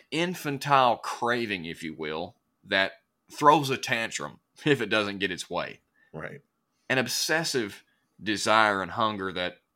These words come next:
Speaker 1: causes you to have tunnel vision,
Speaker 2: Mm-hmm.
Speaker 1: an infatuation that drags your heart around on a leash.
Speaker 2: A spiritual two-year-old.
Speaker 1: Exactly, yeah.
Speaker 2: <laughs> Yeah.
Speaker 1: Um, if this were written in the modern day, perhaps he might use that metaphor.
Speaker 2: <laughs>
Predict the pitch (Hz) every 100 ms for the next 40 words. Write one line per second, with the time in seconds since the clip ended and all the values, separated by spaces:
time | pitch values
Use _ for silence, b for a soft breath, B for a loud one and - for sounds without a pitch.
0 | _ - 147 151 135 113 120 101 104 98
1 | - - 170 131 80 85 - - _ _
2 | _ _ _ _ 139 82 87 78 _ _
3 | - 123 117 - 147 160 - 107 117 151
4 | - - _ _ _ _ _ _ - 98
5 | 90 - - 104 123 143 131 117 113 -
6 | 120 123 - 90 85 85 85 80 - 92
7 | 85 87 151 - - - - _ _ 143
8 | - - - - 120 123 117 107 135 101
9 | 69 57 53 - _ _ _ _ _ _
10 | _ _ - 139 208 - 95 82 143 -
11 | - 131 - - - 104 107 101 98 -
12 | 110 135 143 156 131 147 127 131 127 131
13 | 147 151 123 127 156 151 104 123 123 -
14 | 127 131 143 165 175 104 98 87 87 -
15 | - 71 -